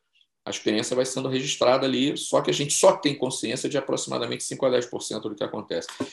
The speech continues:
Isso é muito doido, porque tem uma galera que acredita que a gente só usa dez por cento da mente. Tem livro, eu já, já peguei livro dizendo isso, que é um absurdo.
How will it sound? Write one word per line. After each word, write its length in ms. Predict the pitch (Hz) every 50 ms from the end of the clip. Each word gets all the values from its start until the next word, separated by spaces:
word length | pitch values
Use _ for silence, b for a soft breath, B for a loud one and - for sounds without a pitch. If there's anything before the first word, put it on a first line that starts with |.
| B B -
Isso 220 | 139 156 151 -
é 40 | -
muito 280 | 156 165 175 - 143 110
doido, 260 | 120 135 147 - -
porque 160 | - - 139
tem 140 | 131 - 147
uma 80 | 165 156
galera 280 | 143 123 127 127 127
que 120 | 123 - 139
acredita 440 | 139 - 131 - - 127 127 139
que 60 | - 131
a 40 |
gente 180 | 120 143 147 -
só 160 | - - 131
usa 200 | - 151 - -
dez 160 | 143 147 143
por 160 | 147 - - 127
cento 280 | - - 117 - -
da 120 | - 147 139
mente. 360 | 120 107 107 98 - - _
Tem 160 | - 135 160
livro, 380 | 160 151 151 175 202 185 120 117
eu 20 |
já, 220 | 113 139 143 143 - -
já 140 | 110 135
peguei 240 | 135 135 127 139 147
livro 340 | 135 127 135 156 156 - 104
dizendo 380 | 98 95 90 87 - - 87 90
isso, 140 | 101 -
que 80 | - 123
é 20 |
um 60 | 120 131
absurdo. 560 | 135 147 - - 175 180 180 156 - -